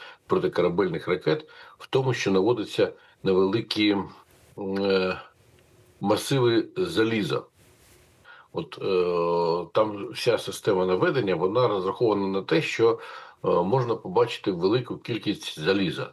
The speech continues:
Е, ну, це не вз-, не обов'язково залізо, але це м-, мет-, металеве щось велике, здорове. І там для цього є і свій радар, і там для цього є купа свого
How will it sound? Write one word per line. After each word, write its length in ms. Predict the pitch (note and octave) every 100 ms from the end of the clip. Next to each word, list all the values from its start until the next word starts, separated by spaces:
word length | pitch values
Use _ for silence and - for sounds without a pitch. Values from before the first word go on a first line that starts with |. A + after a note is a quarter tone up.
| _ - - _ - - -
Е, 40 | - - -
ну, 300 | C3+ A#2 - -
це 160 | C3
не 360 | G#2 G#2 F#2+ F2+
вз-, 220 | E2 F2+ -
не 120 | F#2
обов'язково 500 | E2 F2+ - D3+ C#3
залізо, 380 | G2 F#2 E2 D#2+
але 140 | E2
це 140 | -
м-, 140 | G2 F2+ E2 E2 F#2 F#2 F#2
мет-, 200 | E2+ -
металеве 600 | G2 G2 G2 F#2+ D#2+ D2
щось 340 | - E2 -
велике, 460 | E2 F#2+ E2 - D2+
здорове. 440 | D#2 E2 C2 - - - - - - - _ -
І 60 |
там 240 | - G2 F#2
для 100 | F#2
цього 280 | - F2+
є 180 | F#2 F2+
і 40 | E2+
свій 280 | - F#2
радар, 500 | E2+ E2+ A2+ A#2+ G2+
і 80 | F#2
там 180 | D#2+ D#2+
для 80 | E2
цього 300 | - E2 F3
є 140 | E3
купа 280 | - - -
свого 600 | - - E2+ E3 E2+ D#2